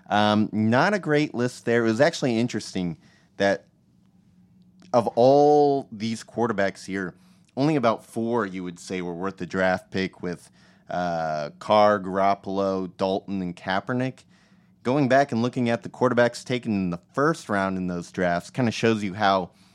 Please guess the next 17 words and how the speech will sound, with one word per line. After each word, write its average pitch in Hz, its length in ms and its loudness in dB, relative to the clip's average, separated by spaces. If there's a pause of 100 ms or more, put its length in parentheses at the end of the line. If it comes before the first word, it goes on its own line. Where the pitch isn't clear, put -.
(120)
the 113 120 0
N 127 60 4
F 120 140 0
L 113 100 6
still 113 200 0
has 95 220 0
no 107 300 0
idea 98 400 -2
what 90 200 -6
they're 92 100 -10
doing 90 340 -6
when 87 140 -6
evaluating 85 720 -6
quarterback. 90 640 -6 (420)
Uh, 98 240 2
twenty 143 260 4
fourteen, 127 720 -2